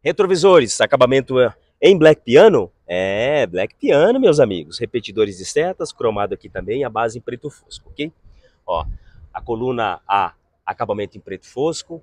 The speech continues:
coluna B, acabamento preto fosco, e olha esse design que bonito. Aqui na porta traseira, e metade aqui da coluna C, quase que ele emenda e faz um teto flutuante. E o acabamento aqui, ó,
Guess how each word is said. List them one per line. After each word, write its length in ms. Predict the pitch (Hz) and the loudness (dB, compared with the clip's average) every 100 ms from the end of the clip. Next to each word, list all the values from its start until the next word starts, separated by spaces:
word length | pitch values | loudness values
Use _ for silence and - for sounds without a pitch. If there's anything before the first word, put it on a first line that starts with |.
| _ | _
coluna 360 | - 123 127 113 | -6 -4 -4 -8
B, 200 | 98 107 | -6 -8
acabamento 500 | 95 92 90 92 _ | -8 -14 -12 -12 _
preto 240 | - - | -20 -20
fosco, 400 | _ 143 151 - | _ -8 -8 -12
e 80 | 127 | -6
olha 240 | 113 135 | -4 -4
esse 160 | 139 143 | -8 -14
design 380 | 120 120 117 123 | -14 -8 -8 -8
que 120 | - | -14
bonito. 460 | 131 120 104 _ _ _ _ _ _ _ | -10 -10 -10 _ _ _ _ _ _ _
Aqui 200 | 98 113 | -14 -10
na 100 | 98 | -10
porta 320 | - 120 135 | -2 -2 -2
traseira, 720 | 120 104 92 127 143 143 143 - - | -6 -6 -4 -6 -4 -4 -8 -14 -20
e 60 | |
metade 520 | 151 120 - 123 120 | -14 -12 -2 -2 -2
aqui 160 | 117 123 | -8 -6
da 100 | 117 | -8
coluna 300 | - 117 120 | -8 -10 -10
C, 160 | - 101 | -10 -4
quase 400 | 123 147 165 156 | 2 2 2 -2
que 140 | 160 | -8
ele 100 | 165 | -8
emenda 380 | 156 135 151 143 | -4 -2 -2 -4
e 20 | |
faz 240 | - 139 | -4 -6
um 80 | 143 | -6
teto 300 | 123 131 131 | -8 -8 -8
flutuante. 680 | - 135 - 120 98 - - _ _ - | -20 -20 -10 -8 -8 -12 -20 _ _ -18
E 20 | |
o 40 | |
acabamento 480 | 104 113 107 107 107 | -12 -8 -6 -8 -12
aqui, 140 | 98 123 | -12 -6
ó, 160 | 98 | -6